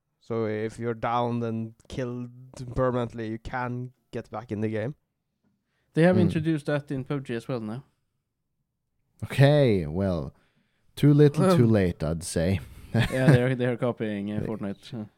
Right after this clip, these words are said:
Speaker 3: Yeah,
Speaker 2: so.
Speaker 3: too little, too late. It's, uh, <coughs> that train's gone for me. Uh, I have
Speaker 2: Hmm.
Speaker 3: other games I'm
Speaker 2: I've been playing it a bit as well lately with,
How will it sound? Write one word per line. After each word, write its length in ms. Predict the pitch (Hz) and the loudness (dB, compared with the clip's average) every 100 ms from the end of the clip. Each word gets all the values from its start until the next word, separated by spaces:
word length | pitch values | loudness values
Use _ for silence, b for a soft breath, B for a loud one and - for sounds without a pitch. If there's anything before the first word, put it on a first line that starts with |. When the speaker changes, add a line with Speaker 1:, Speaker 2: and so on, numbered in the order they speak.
| _ _ _ | _ _ _
Speaker 3:
Yeah, 380 | 117 123 120 113 | 2 6 6 4
Speaker 2:
so. 60 | |
Speaker 3:
too 160 | 107 117 | 4 4
little, 320 | 110 104 - | 4 4 0
too 180 | 92 104 | -2 0
late. 400 | 92 87 85 - - | 2 0 -4 -10 -8
It's, 500 | 90 95 - - - | -6 -6 -8 -10 -4
uh, 360 | 90 73 82 - - | -2 -2 -2 -4 -8
<coughs> 140 | 131 | -2
that 180 | 135 139 | -2 0
train's 340 | - 147 92 | 0 2 0
gone 460 | 92 92 92 92 82 | 0 2 2 0 -2
for 200 | - 71 | -6 -8
me. 280 | 78 - - - | -6 -8 -12 -10
Uh, 340 | 82 78 - - | -10 -8 -8 -4
I 60 | |
have 160 | 127 156 | -2 0
Speaker 2:
Hmm. 40 | 139 | 2
Speaker 3:
other 140 | 107 | 0
games 420 | 87 64 73 65 | -2 -6 -8 -8
I'm 460 | 62 69 64 64 104 _ | -8 -8 -8 -10 -12 _
Speaker 2:
I've 180 | - 240 | -8 -4
been 120 | 190 | -4
playing 260 | 135 120 120 | -2 -4 -4
it 140 | 117 | -6
a 40 | 117 | -8
bit 240 | 123 123 | -8 -8
as 120 | 117 | -8
well 140 | 127 151 | -6 -6
lately 560 | 156 160 160 170 143 | -4 -8 -6 -6 -4
with, 160 | 110 110 | -6 -8